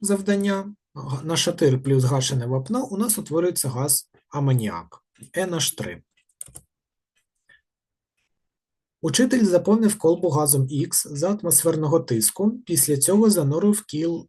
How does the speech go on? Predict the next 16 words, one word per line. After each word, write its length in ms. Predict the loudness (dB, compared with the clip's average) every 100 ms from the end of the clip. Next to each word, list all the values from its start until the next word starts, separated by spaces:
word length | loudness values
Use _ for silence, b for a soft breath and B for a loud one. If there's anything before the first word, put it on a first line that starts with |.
| _
е, 260 | -4 0 0
кінець 520 | -2 -2 0 2 0
газопровідну 880 | -2 -4 -2 -2 -2 0 0 -2 -4
трубку 480 | -4 0 0 -2 -16 -12
з 140 | -8
посудини 580 | -4 0 0 2 2 2
з 100 | 0
водою, 600 | -2 0 0 2 0 -4
до 140 | -2 0
якої 280 | 2 2 0
попередньо 560 | -2 -4 -2 0 0
добавив 480 | -2 -2 -4 -4 -6
кілька 320 | -8 -6 -6
крапель 400 | -4 -4 -2 -2
розчину 380 | 0 0 0 -4
фенолфталеїну. 840 | -2 0 0 0 -2 0 -2 -4